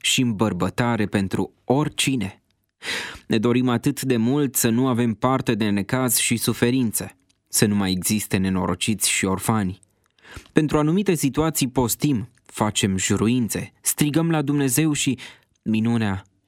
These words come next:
nu se întâmplă. Necazul și suferința nu dispar și uneori ne descurajăm.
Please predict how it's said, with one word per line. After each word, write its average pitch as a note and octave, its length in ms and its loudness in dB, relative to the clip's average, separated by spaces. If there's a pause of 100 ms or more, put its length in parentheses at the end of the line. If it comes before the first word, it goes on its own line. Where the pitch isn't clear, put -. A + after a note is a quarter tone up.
(100)
nu G2+ 200 0
se - 160 -2
întâmplă. - 640 -6 (720)
Necazul A2 680 0
și G#2+ 180 -2
suferința A2 680 2
nu A#2 220 2
dispar G#2 580 -2 (320)
și - 180 0
uneori C#3+ 460 0 (440)
ne C#3+ 120 -2
descurajăm. C3+ 920 -2